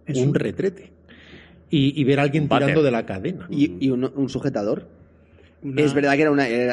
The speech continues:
Speaker 4: ese sujetador era la armadura de Iron Man, pero, pero, pero detrás, eh,
Speaker 1: Estaba Janet Leigh, sí, sí.
Speaker 4: Eso es.
Speaker 3: Pero volvamos a Marnie porque habrá que seguir un rato hablando de los labios de Sean Connery, ¿no?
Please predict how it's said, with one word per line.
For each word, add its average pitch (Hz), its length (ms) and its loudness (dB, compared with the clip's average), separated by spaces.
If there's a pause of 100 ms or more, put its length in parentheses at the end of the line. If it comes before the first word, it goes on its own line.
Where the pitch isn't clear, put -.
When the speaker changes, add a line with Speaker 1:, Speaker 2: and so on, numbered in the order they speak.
Speaker 4:
ese 113 220 -4
sujetador 123 500 0
era 110 240 0
la 104 140 -6
armadura 110 420 -4
de 120 180 -2
Iron 117 260 0
Man, 202 260 -2 (460)
pero, 120 340 2 (200)
pero, 117 360 0
pero 113 200 -2
detrás, 135 760 -2 (320)
eh, 170 60 -8
Speaker 1:
Estaba 151 340 2
Janet 143 260 0
Leigh, 120 160 -12
sí, 131 160 -14
sí. 123 140 -16 (200)
Speaker 4:
Eso 110 280 -12
es. - 300 -16 (160)
Speaker 3:
Pero 156 180 2
volvamos 180 360 2
a 208 60 4
Marnie 180 380 2
porque 170 340 -2
habrá 101 360 0
que 92 80 -4
seguir 98 280 -2
un 95 120 -2
rato 95 200 -2
hablando 98 340 -2
de 104 60 -2
los 101 140 -4
labios 95 320 -4
de 95 100 -4
Sean 95 220 -8
Connery, 101 380 -2
¿no? 92 120 -4